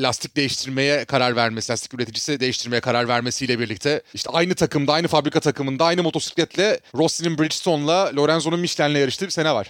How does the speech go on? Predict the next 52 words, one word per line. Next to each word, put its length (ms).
iki 200
bin 40
sekiz. 420
Rossi 340
yeteneğinde 560
bir 60
adamın 340
bence 200
yapmaması 520
gereken 320
bir 40
şey 160
yaptı 320
orada 280
ama 320
bu 300
beraberinde 420
çok 180
ilginç 360
bir 80
takım 260
içi 160
rekabeti 540
getirdi 420
ve 200
çok 160
da 60
keyifli 280
yarışlar 240
izletti 340
bize. 300
Herhalde 320
iki 160
bin 80
dokuz 200
Katalonya 520
orada 200
en 80
çok 180
öne 140
çıkan 240
yarış. 460
Bu 140
podcast 360
sırasında 320
çok 200
fazla 300
efsane 260
yarıştan 360
bahsettik 440
ama 160
yine 320